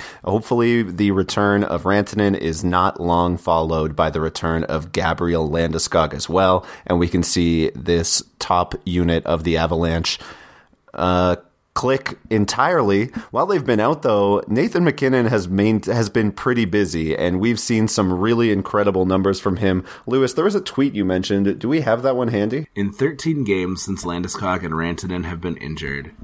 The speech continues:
Speaker 2: MacKinnon has scored nine goals, eleven assists, eight of them primary assists. He has taken seventy-eight shots on goal. He has attempted a hundred and twenty-eight shots.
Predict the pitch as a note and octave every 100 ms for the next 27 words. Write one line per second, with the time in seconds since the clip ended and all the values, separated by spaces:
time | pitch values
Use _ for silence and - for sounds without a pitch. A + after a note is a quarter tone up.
0 | - - _ - - G2+ F#2+ G#2 G2+ F#2+
1 | F2+ - - D#2+ D#2 D2+ D2 F2 G#2+ G#2+
2 | F#2 A#2 - - _ _ - F2 F2+ A2+
3 | C#3+ C3 F#2 G#2 - - F#2+ F#2+ A2 A2
4 | F#2+ G#2 F2 F2 E2 E2 - D#2 D2+ -
5 | - - - F#2 F#2 - G#2 G2+ F2 E2
6 | - - A2 A#2 D3+ D3 D3+ D#3 - G#2+
7 | A#2+ - - - - F2+ F#2 - - F#2+
8 | F#2+ D#2 C2+ C#2 - A2 F#2+ F2 - D3
9 | D3+ A2 - - - A#2+ G#2 F#2+ G2 -
10 | G2+ F2+ F#2+ A2+ - C#2 - - -